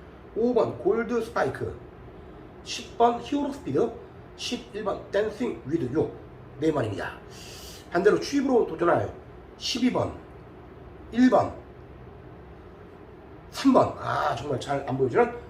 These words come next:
그런 경대한 조건을 보이고 있더라고요. 천삼백 거리로 펼쳐지는 암말 경주, 서울 오 경주, 팬 여러분들, 번호 체크해 주시죠. 사 번, 오 번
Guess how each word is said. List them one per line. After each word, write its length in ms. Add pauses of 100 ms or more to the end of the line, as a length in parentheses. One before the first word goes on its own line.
(180)
그런 240
경대한 320
조건을 400 (160)
보이고 260
있더라고요. 680 (920)
천삼백 440
거리로 320
펼쳐지는 480
암말 260
경주, 440 (160)
서울 320 (220)
오 100
경주, 340 (320)
팬 120
여러분들, 380
번호 120
체크해 280
주시죠. 380 (360)
사 260
번, 240 (880)
오 160
번 300